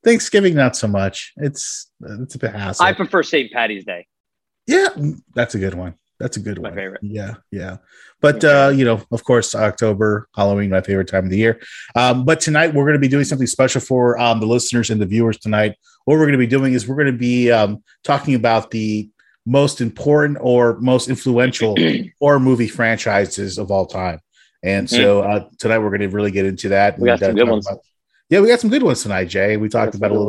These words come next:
Speaker 2: ones.
Speaker 1: bit of it, uh, prior to the, uh, the podcast. We wanted to get it, not too much into it, obviously. Save as much as we can for the show. But, um, yeah, I mean, I think it's gonna be a great subject, and I, I hope you guys enjoy it.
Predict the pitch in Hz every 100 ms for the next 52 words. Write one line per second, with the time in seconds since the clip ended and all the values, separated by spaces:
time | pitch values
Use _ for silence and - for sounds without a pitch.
0 | 98 104 98 110 110 _ _ _ _ 98
1 | 95 92 123 110 107 - 110 95 98 95
2 | 92 87 90 101 98 - 101 - 92 95
3 | 95 98 98 101 107 - 101 90 - 87
4 | 92 95 95 - 107 - _ _ - 110
5 | 101 110 104 - 98 - 110 98 95 -
6 | 120 113 107 - - _ - 120 98 120
7 | 117 107 135 190 98 - 131 131 123 123
8 | 135 131 - 131 123 123 101 131 127 135
9 | 127 131 - 117 113 - 120 170 151 135
10 | 120 113 101 117 113 113